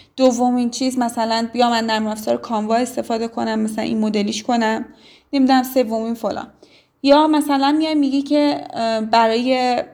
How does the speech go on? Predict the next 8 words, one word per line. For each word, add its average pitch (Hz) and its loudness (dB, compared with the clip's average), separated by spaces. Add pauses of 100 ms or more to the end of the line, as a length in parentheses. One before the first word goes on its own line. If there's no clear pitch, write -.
(320)
دلیل 214 0
دوم 208 -2
این 262 0
بود 262 -6
که 247 -6 (1200)
محتوات 247 4
خوب - -4
نیست. 240 -12